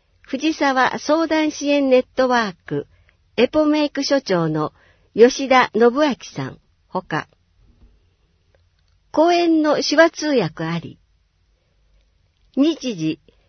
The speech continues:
一月十九日土曜日午前十時から十二時。場所、市役所七階市民展示ホール。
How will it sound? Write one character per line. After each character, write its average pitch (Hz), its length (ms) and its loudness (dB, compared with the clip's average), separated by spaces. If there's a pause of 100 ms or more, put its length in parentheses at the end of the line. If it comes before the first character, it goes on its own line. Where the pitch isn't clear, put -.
(500)
一 311 260 -4
月 311 360 -4
十 339 240 0
九 269 140 -2
日 214 320 -2
土 214 160 2
曜 233 320 0
日 143 240 -6 (380)
午 330 180 2
前 262 280 2
十 294 300 -2
時 220 160 -10
か 175 140 -6
ら 156 160 -6
十 202 260 -2
二 185 220 -2
時。 - 220 -14 (960)
場 226 120 2
所、 220 360 -4 (600)
市 - 160 -4
役 349 220 2
所 233 160 0
七 226 260 0
階 220 260 -4
市 277 200 -4
民 320 200 2
展 285 320 -2
示 262 160 -4
ホ 226 220 -8
ー 160 60 -8
ル。 - 180 -14